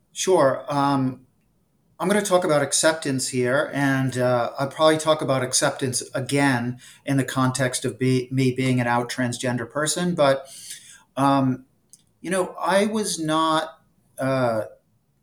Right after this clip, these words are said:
I didn't really like myself for most of my life. And as a matter of fact, I hated myself for most of my life.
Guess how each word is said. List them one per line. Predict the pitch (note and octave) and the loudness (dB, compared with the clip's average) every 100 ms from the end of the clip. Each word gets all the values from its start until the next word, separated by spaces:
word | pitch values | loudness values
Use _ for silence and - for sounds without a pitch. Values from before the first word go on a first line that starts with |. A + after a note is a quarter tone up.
| - | -2
I | F3+ | 0
didn't | A#3+ G#3 | 0 0
really | G3+ D#3+ | 2 2
like | C#3 D3 D3 | 4 2 2
myself | B2 A#2 - A#2+ A#2 | -4 -4 -2 -2 -4
for | A#2+ | -6
most | A#2 B2 | -4 -2
of | B2 | -2
my | A#2+ | -2
life. | A2+ A#2+ C#3 - - | 0 0 0 -4 -8
And | D3+ E3 E3 | -8 -4 -2
as | D3+ | 0
a | |
matter | D#3 D#3+ | 0 0
of | D3 | 0
fact, | D3 D3 | 0 0
I | B2+ | -2
hated | A#2 C#3 D#3 A#2+ | -2 -2 0 0
myself | A2 G#2+ A#2 G#2+ | -2 -4 -4 -4
for | A2+ | -4
most | A2 G#2+ A2+ | -6 -6 -6
of | |
my | A2 | -6
life. | G#2+ G#2+ G2+ | -4 -4 -6